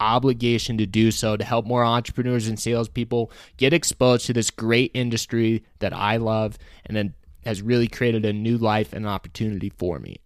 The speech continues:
and many, many others. If you guys enjoyed this, you're an individual, you're looking to get in the industry, or you're looking to take it to the next level, go check out the Virtual Solar Broker Program,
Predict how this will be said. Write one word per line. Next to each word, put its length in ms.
and 260
many, 460
many 480
others. 460
If 400
you 80
guys 240
enjoyed 380
this, 420
you're 140
an 80
individual, 580
you're 120
looking 280
to 80
get 100
in 100
the 120
industry, 580
or 80
you're 100
looking 280
to 80
take 240
it 60
to 100
the 80
next 280
level, 360
go 100
check 300
out 260
the 160
Virtual 480
Solar 400
Broker 640
Program, 800